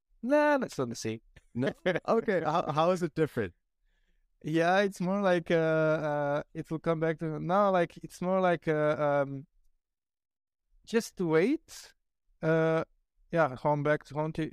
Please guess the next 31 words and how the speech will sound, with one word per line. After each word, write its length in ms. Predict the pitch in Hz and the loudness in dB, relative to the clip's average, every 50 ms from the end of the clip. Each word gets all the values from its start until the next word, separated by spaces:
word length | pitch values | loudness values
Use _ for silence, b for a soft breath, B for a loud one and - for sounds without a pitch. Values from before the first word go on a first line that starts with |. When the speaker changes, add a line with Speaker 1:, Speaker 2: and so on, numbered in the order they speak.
| - | -8
Speaker 1:
no, 140 | 151 190 214 | -4 -4 -2
it's 220 | 202 185 156 - 190 | -2 -2 -4 -4 -2
more, 200 | 220 220 214 190 | 0 0 0 -2
it's 160 | 175 - - | -6 -6 -4
more 120 | 220 220 | -2 0
like 220 | 214 208 185 170 165 | 0 0 -2 -2 -4
just 300 | 147 214 233 - - - | -2 -2 -2 -2 -4 -6
wait 320 | 165 156 170 202 247 269 - - _ - | -2 0 2 2 2 0 -2 -8 _ -8
and 160 | 165 165 170 156 | -6 -6 -4 -6
the 60 | - | -8
situation 580 | - - 143 - 180 190 214 247 220 - 190 165 | -12 -14 -10 -4 -2 0 0 0 0 -2 -2 0
that 200 | 160 147 - - | -2 -2 -2 -6
you 80 | 175 156 _ | -6 -6 _
probably 580 | - - 185 180 175 165 165 160 151 147 143 147 - | -4 0 0 0 0 0 -2 -2 -2 -2 -2 -4 -6
expect 480 | 147 147 - - - - 196 196 - - | -8 -10 -10 -10 -4 -4 -4 -4 -2 -4
will 140 | 156 143 123 | -4 -2 -2
happen. 420 | 120 113 - - 120 117 110 - _ _ _ _ _ _ - - | -2 -4 -4 -6 -10 -10 -10 -14 _ _ _ _ _ _ -10 -10
Because 320 | 143 - 190 202 185 - | -2 0 0 0 0 -2
it's 200 | - 151 131 - | -8 -8 -6 -4
in 140 | 156 151 147 | -4 -2 0
the 100 | 156 156 | -2 0
nature 460 | 156 170 180 196 185 - - 180 180 | 0 0 0 0 -2 -4 -4 -2 0
of 200 | 175 156 147 147 | 0 0 0 -2
the 60 | 147 | -6
situation, 720 | 131 - - 143 - - 156 151 151 165 165 - - 160 | -6 -4 -6 -6 -6 -2 0 2 2 2 0 -2 -4 -6
it's 160 | 151 139 - | -6 -6 -6
in 80 | 143 139 | -6 -6
the 80 | 139 139 | -4 -2
nature 400 | 139 143 151 143 - - 147 135 | -2 -2 -2 -4 -6 -6 -4 -4
of 100 | 131 131 | -4 -4
these 220 | 135 127 - | -6 -8 -8